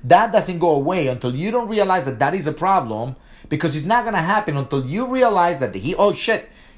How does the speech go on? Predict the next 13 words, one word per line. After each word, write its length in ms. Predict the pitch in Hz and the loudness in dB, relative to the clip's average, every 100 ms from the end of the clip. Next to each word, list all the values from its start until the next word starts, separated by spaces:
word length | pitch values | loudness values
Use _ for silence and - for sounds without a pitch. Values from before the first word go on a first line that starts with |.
| - | -12
he's 260 | - 170 123 | 0 0 4
right. 280 | 262 220 - - - | 2 2 -6 -20 -6
Here's 260 | 165 202 | 0 2
the 80 | 180 | 0
problem. 380 | - 208 185 123 | 2 4 4 0
He 100 | 156 | -4
just 200 | 214 - | -4 -2
told 160 | 220 185 | -2 -2
me 60 | |
exactly 460 | 147 123 175 - 156 | -4 2 0 2 -2
why 460 | 127 160 185 147 143 | 0 2 2 0 -2
I 160 | 127 | -4
fell 600 | 120 - 185 151 139 - | -6 -4 0 2 0 -4